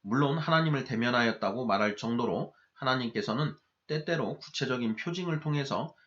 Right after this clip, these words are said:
그의 신적 위엄이 임재하심을 보여주신 것은 사실이다. 그러나 하나님이 보여주신 그 모든 표징들은 그의 가르침의 계획의 일환이었으며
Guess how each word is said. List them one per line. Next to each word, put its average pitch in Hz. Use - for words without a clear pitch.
그의 101
신적 160
위엄이 120
임재하심을 110
보여주신 101
것은 135
사실이다. 123
그러나 131
하나님이 151
보여주신 127
그 -
모든 127
표징들은 135
그의 104
가르침의 139
계획의 113
일환이었으며 117